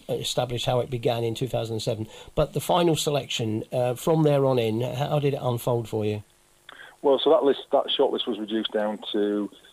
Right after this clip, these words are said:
Speaker 2: something like about thirty-eight, I think. Uh, originally it was at fifty something, and then, you know,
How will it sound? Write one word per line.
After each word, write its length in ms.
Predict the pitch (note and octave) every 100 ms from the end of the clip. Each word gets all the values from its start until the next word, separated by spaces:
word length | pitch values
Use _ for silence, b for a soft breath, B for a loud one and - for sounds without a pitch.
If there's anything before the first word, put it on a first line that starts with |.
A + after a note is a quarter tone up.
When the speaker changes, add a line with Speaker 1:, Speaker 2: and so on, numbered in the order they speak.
| _
Speaker 2:
something 240 | - G#3 C#3+
like 140 | A#2
about 240 | A2+ G#2+ - _ -
thirty-eight, 680 | A#2 G#2+ - G#2 G2+ G#2 F#2+
I 60 | -
think. 240 | E2+ F#2+
Uh, 220 | G2+ G2+
originally 260 | G#2+ F#2+ G2
it 40 |
was 100 | F#2
at 120 | - -
fifty 240 | G#2+ - -
something, 320 | F#2+ F#2 - F#2
and 140 | F#2
then, 160 | F#2 F#2 B B -
you 80 |
know, 120 | F2+